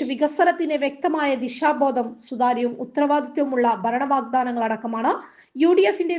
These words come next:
വിജയത്തിന്റെ കരുത്തായി മാറിയതെന്നും യോഗം വിലയിരുത്തി.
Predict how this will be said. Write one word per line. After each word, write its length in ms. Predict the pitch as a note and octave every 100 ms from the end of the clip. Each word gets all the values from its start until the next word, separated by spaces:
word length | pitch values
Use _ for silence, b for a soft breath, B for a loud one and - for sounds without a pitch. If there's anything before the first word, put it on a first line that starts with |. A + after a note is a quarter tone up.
| D4+
വിജയത്തിന്റെ 560 | C4+ D4 C#4+ C#4+ C4+ C4
കരുത്തായി 440 | B3+ B3+ C4+ B3 A#3+
മാറിയതെന്നും 520 | A#3 A#3+ A#3+ A#3+ F4+ D4+
യോഗം 260 | B3+ B3 A#3 G#3+
വിലയിരുത്തി. 500 | G#3+ G3+ G3 -